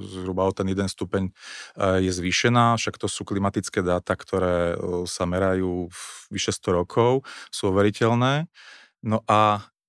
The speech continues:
e, čo chcem tým povedať, je to, že keby sme videli takú tú krivku narastajúcej teploty počas, e, posledných naozaj toho, toho posledného obdobia,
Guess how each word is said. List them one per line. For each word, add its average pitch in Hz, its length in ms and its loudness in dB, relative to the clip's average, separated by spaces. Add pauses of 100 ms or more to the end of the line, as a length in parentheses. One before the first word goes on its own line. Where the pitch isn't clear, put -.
(240)
e, 101 400 -2 (320)
čo - 160 -4
chcem 135 240 -4
tým 120 160 -2
povedať, 113 560 2
je 101 320 2
to, 113 140 2 (100)
že 101 160 4 (480)
keby 104 160 0
sme 107 160 2
videli 107 240 4
takú 107 240 -2
tú 98 320 0 (160)
krivku 107 320 4
narastajúcej 101 720 2
teploty 104 480 0
počas, - 640 -6
e, 95 240 -4
posledných 98 480 -2
naozaj 98 400 0
toho, 95 240 -2
toho 92 160 -2
posledného 95 480 -2
obdobia, 104 400 2